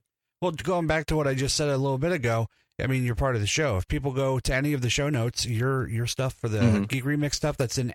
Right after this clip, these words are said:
Speaker 1: every part of the show notes. Every time we release a show, it's in the show notes, so people can find
Speaker 2: Right.
Speaker 1: that there.
Speaker 2: Well, th-, thank you, man. So,
Speaker 1: Yeah.
Speaker 2: uh, yeah, if,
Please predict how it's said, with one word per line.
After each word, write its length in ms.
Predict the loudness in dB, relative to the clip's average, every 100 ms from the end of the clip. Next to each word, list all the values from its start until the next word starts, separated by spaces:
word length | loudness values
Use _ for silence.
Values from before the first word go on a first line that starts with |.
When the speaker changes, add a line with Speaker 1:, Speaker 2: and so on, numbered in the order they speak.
| -2
Speaker 1:
every 680 | 0 0 0 0 0 -2 -6 _ _ _ _ _
part 180 | 0 0
of 60 |
the 80 | 0
show 180 | 0 0
notes. 240 | 0 0 0
Every 160 | -2
time 160 | 0 0
we 80 | 0
release 300 | 0 0 -2
a 40 |
show, 200 | -2 -2
it's 120 | -2
in 60 | -2
the 60 | -2
show 160 | -2
notes, 260 | -4 -6 -8
so 60 |
people 200 | -4 -4
can 160 | -2 0
find 160 | 4 4
Speaker 2:
Right. 60 |
Speaker 1:
that 140 | 2 -4
there. 180 | -6 -8 _
Speaker 2:
Well, 120 | -4
th-, 100 | -4 _ _ _ 2
thank 200 | 2 2
you, 60 |
man. 160 | -6 -8
So, 180 | -2 2
Speaker 1:
Yeah. 140 | 2
Speaker 2:
uh, 40 | 2
yeah, 240 | 4 2
if, 100 | 0